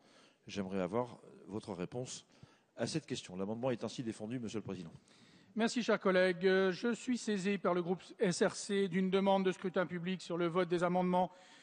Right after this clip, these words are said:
Speaker 2: deux mille soixante-treize et identiques. Le scrutin est annoncé dans l'enceinte de l'Assemblée nationale. La parole est à Monsieur Breton pour l'amendement trois mille sept cent dix.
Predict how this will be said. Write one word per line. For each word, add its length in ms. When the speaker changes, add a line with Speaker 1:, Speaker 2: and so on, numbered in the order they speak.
Speaker 2:
deux 220
mille 160
soixante-treize 720
et 100
identiques. 720
Le 160
scrutin 340
est 140
annoncé 360
dans 120
l'enceinte 400
de 80
l'Assemblée 360
nationale. 600
La 200
parole 400
est 240
à 80
Monsieur 480
Breton 400
pour 100
l'amendement 340
trois 200
mille 100
sept 160
cent 140
dix. 420